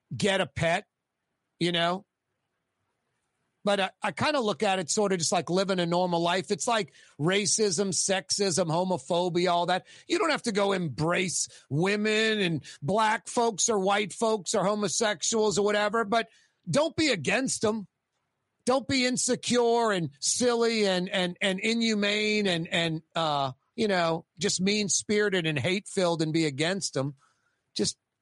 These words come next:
bad for your heart, bad for you. And, and, and you don't have to get a cat or a dog or a horse, but, but be for animals, be for humans treating animals humanely.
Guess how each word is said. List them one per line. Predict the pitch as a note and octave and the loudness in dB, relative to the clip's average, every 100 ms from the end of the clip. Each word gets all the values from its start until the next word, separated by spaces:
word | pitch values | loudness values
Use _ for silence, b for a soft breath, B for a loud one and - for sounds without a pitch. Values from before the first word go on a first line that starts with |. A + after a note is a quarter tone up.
| - | -8
bad | C#3 D#3+ G3+ - | -2 -2 -2 -2
for | G3 | -2
your | E3 A2+ | 0 0
heart, | E3 G3 A2+ | 0 -2 -2
bad | D3 E3+ D3 | 0 0 -2
for | - | -2
you. | D3 F3+ C#3 G2+ B B | 0 0 0 -4 B B
And, | G#3 G#3+ | -4 -2
and, | A3 A#3 | -2 -2
and | A#3+ | 0
you | C4+ | 0
don't | C#4+ C4 | 0 0
have | C#4 | 0
to | C#4 | -2
get | A3 A#3 | 0 -2
a | - | -2
cat | - A3 G#3 | 0 0 2
or | G#3 | 2
a | F#3+ | 2
dog | D3+ F#3+ F#3+ F#3 E3+ | 2 2 4 2 2
or | D#3+ | 0
a | |
horse, | C#3+ F#3+ F3+ F#3+ - - b b b b b _ _ - | 0 0 0 0 -2 -4 b b b b b _ _ -4
but, | C#3+ F#3+ _ | 0 0 _
but | D3+ G3+ G3+ D#3 | -2 -2 -2 -4
be | A3+ B3+ | -2 -2
for | - B3 B3 F3+ | 2 2 4 2
animals, | G3+ G#3+ F3+ E3+ F#3+ D3 | 0 0 0 0 0 -2
be | - G3+ A3 - b | -2 0 0 -4 b
for | - - A#3 A#3 A3+ | -6 2 4 4 2
humans | D3+ G#3+ B3 A#3+ G#3+ G3+ - | -2 0 0 0 -2 -2 -4
treating | - A#3+ B3 A3+ G#3 F#3 | -2 0 0 0 -2 -2
animals | F#3+ G#3 A3+ G#3+ F#3 E3+ - | -2 -2 -2 0 0 -2 0
humanely. | F#3+ F3+ F3 G#3 G3+ D#3 C#3+ | 0 0 0 0 0 0 -2